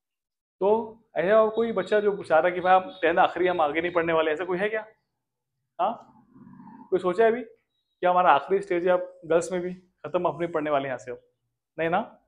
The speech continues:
तो पढ़ते रहो। और दो चीज़ याद रखो, मैं जो बताया आपको, एक तो ये कि हम लोग जो lab start कर रहे हैं,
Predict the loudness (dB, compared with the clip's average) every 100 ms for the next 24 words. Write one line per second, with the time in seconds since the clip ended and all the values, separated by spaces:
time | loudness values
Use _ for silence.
0 | _ _ _ _ _ -2 -2 0 0 2
1 | 0 -6 -20 _ _ _ -4 2 4 4
2 | 2 -4 -12 -4 -2 -2 2 2 2 0
3 | -4 -8 -16 -8 -4 0 2 2 0 -8
4 | -12 -10 -4 0 0 0 -8 -4 -2 0
5 | 2 0 0 -2 -2 0 -2 -2